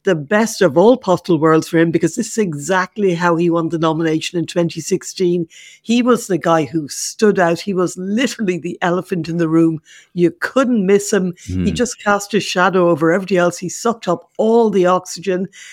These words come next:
Speaker 1: I remember being at debates back then, um, in twenty fifteen, twenty sixteen, when he was on stage with nine or ten people. They couldn't get a word in. And every, you
Speaker 2: It was
Speaker 1: know,
Speaker 2: a, yeah, it was,
Speaker 1: it,
Speaker 2: it was a spectacle,
Speaker 1: yeah.
Speaker 2: and you
Speaker 1: Yeah.
Speaker 2: must be rubbing your hands together to a degree that,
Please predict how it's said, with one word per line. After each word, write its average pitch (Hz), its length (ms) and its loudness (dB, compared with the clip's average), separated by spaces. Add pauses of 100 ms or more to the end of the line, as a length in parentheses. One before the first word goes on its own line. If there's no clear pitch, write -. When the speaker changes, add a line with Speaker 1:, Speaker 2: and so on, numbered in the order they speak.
Speaker 1:
I 196 120 0
remember 208 400 4
being 175 240 4
at 165 180 -2
debates 202 460 0
back 196 280 -2
then, 196 440 0
um, 170 240 -2
in 175 160 0
twenty 190 220 -2
fifteen, 185 340 -8
twenty 185 240 -2
sixteen, 196 500 -4 (320)
when 180 140 -2
he 196 100 0
was 202 160 2
on 180 160 2
stage 185 420 0
with 165 160 -2
nine 175 240 -2
or 175 100 0
ten 180 260 -2
people. 190 420 -2 (320)
They 226 160 4
couldn't 277 360 -2
get 254 140 0
a 247 80 0
word 247 400 -2
in. 147 200 0 (180)
And 202 140 2
every, 240 280 0
you 262 100 4
Speaker 2:
It 233 60 4
was 220 120 6
Speaker 1:
know, 113 60 6
Speaker 2:
a, 110 80 4
yeah, 127 220 4 (500)
it 143 80 -2
was, 123 120 0
Speaker 1:
it, 262 120 4
Speaker 2:
it - 40 0
was 117 140 0
a 101 60 -4
spectacle, 120 760 -2
Speaker 1:
yeah. - 140 -4
Speaker 2:
and 104 340 0
you 117 60 2
Speaker 1:
Yeah. 117 60 6
Speaker 2:
must 123 280 2
be 113 280 4
rubbing 104 340 2
your 95 100 2
hands 110 260 2
together 98 260 2
to 107 180 0
a 98 60 2
degree 98 420 2
that, 90 240 0